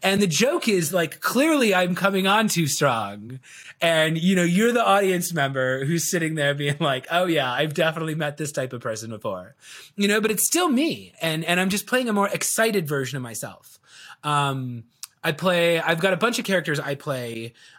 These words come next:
Um, one of them is the boss. So he's me, uh, in a suit. I've got a shirt and tie and a suit jacket on. Um, and he's like an amalgamation of, like, every sales boss I ever had. So when I pop into him,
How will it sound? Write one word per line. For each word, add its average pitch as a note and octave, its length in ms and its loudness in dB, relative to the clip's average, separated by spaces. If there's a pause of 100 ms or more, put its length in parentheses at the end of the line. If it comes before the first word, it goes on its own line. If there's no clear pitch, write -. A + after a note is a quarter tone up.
Um, C3+ 360 -2
one G3 140 2
of G#3+ 80 0
them G3+ 280 2
is D#3 440 -2
the C3+ 80 -4
boss. F#3 640 2 (640)
So C#3 220 2
he's F#3 260 0
me, G3 440 0 (260)
uh, D3 340 2
in F3+ 60 0
a F#3+ 40 2
suit. G#3 340 2
I've E3 100 2
got F3 140 2
a D#3 40 0
shirt G3+ 320 0
and G3+ 120 -2
tie E3 640 0 (260)
and D3+ 100 -2
a D3+ 60 -2
suit C#4+ 240 0
jacket D#3+ 340 -2
on. C3 520 -4 (360)
Um, C#3 540 -4
and E3+ 160 2
he's B3 240 2
like C4 160 0
an G#3+ 80 0
amalgamation F#3+ 600 2
of, D3+ 60 -4
like, D3+ 220 -2
every E3 240 0
sales D3+ 320 -2
boss B2+ 260 -4
I B2 100 -6
ever A#2+ 180 -6
had. - 240 -14 (460)
So F3 120 0
when E3 80 4
I D#3+ 40 2
pop A#3+ 200 2
into G#3+ 140 0
him, G3 420 2